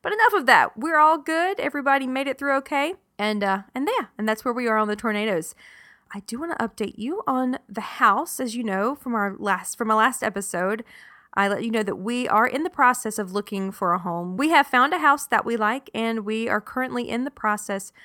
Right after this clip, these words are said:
of purchasing that. So we're thinking we're gonna be moving at the beginning of June. Fingers crossed and everything goes well. That, that's what we're looking at for move time. So I'll,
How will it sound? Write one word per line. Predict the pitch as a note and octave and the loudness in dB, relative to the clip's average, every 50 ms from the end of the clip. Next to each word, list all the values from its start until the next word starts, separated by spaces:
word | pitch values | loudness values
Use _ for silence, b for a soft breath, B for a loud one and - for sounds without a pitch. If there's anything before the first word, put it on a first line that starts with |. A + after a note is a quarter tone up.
| B B B B B | B B B B B
of | - F#3+ - | -16 -14 -4
purchasing | - A#3+ A#3 - G#3+ G3+ - - F#3+ F#3 | -2 -2 0 0 -4 -6 -6 -8 -6 -4
that. | F3 D3+ G#2 - - - | -2 -2 -2 -4 -4 -10
So | - - G3+ F3+ F3 F3 F3 F3 F3 F3+ b b b b b b b _ _ _ _ _ | -6 -4 -2 -2 0 0 0 0 -2 -4 b b b b b b b _ _ _ _ _
we're | G#3 F#3 | -8 -8
thinking | - - A3 G#3 A3 A#3+ A#3 A3+ | -6 -6 -6 -4 -4 -4 -4 -4
we're | G#3 G#3 | -4 -4
gonna | G#3+ A3 G#3+ A3 | -4 -4 -4 -4
be | G#3 A3+ | -4 -2
moving | A3 A3 A3 A#3 A3+ A#3 B3 A#3+ A#3+ A#3+ | 0 0 0 -2 -2 -2 -2 -2 -2 -4
at | A3 | -6
the | F#3 | -8
beginning | _ G3+ F3 E3+ G3 G3+ A3 A#3 A#3 | _ -12 -8 -6 -4 -4 -2 -2 -4
of | A3 G3+ F3+ | -4 -6 -6
June. | F3+ F3 G3 A3+ C4 C#4 C#4+ C#4+ | -10 -6 -4 -4 -2 -2 -2 -4
Fingers | C4+ - C#4+ C4+ C#4+ D#4 - | -2 -2 -4 -2 -2 -4 -6
crossed | - - C#4 C4+ D4+ - - | 2 4 4 4 4 4 -2
and | D4 | -4
everything | C4+ C4+ C#4+ - D4 C#4 | -4 -4 -4 -6 -6 -2
goes | C#4 C4+ C#4 C4 | -2 -2 -2 -2
well. | B3+ B3+ C#4+ D#4 D#4+ D#4 C#4+ C4+ C#4 C4 - _ | -2 0 2 2 4 4 2 2 0 -4 -6 _
That, | - - - _ | -4 -4 -2 _
that's | A3+ A#3 - | -4 -2 -2
what | B3+ - | -4 -2
we're | - A3+ | -2 -2
looking | A3 B3 A#3+ - A#3+ A3+ | -4 -4 -6 -4 -4 -2
at | G#3+ - - | -2 -4 -2
for | - A3 G3+ | -4 -4 -2
move | G3+ G#3+ A#3 G#3+ - | 0 -2 -2 -4 -6
time. | - - F#3+ E3 E3 E3 | -2 0 0 0 0 -4
So | F#3 - F#3 | -4 -4 -2
I'll, | D#3+ - - F#3+ F#3 | 0 2 2 0 -2